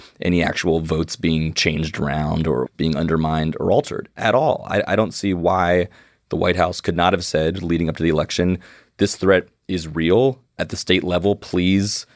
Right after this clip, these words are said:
be on guard, and maybe the next administration, whoever that may be, should, you know, make this a top priority for the country. That said, we have no reason to believe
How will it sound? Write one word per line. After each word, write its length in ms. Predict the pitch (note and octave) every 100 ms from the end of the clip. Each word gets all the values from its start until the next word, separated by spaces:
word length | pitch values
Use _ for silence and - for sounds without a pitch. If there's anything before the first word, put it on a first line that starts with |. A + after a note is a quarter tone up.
| _ _ - - G#2
be 200 | G2 F#2
on 280 | F2+ F2 F2
guard, 560 | D#2+ D#2+ E2+ A2+ - -
and 240 | F2 F2
maybe 300 | F2+ F2 F2+
the 100 | E2+
next 220 | F2 F2+ F2+
administration, 760 | F2 F2 - F2 F2 G#2+ G#2+
whoever 280 | F2+ E2+ F2
that 160 | F2
may 120 | F2 E2
be, 340 | E2+ G2 A2+ - -
should, 300 | - F#2 F2+ - -
you 80 | G#2
know, 60 |
make 180 | E2 E2
this 180 | E2 E2
a 40 |
top 300 | D#2 F2 -
priority 380 | E2+ F2 E2+ F2
for 120 | F2
the 80 | F2
country. 440 | A#2 C3+ F#2+ G2 - - -
That 240 | F#2+ -
said, 340 | - D3+ B2+
we 120 | A2 G2+
have 80 |
no 120 | G2 G#2
reason 260 | G#2+ G#2
to 60 | G2
believe 480 | F2 E2 E2+ A2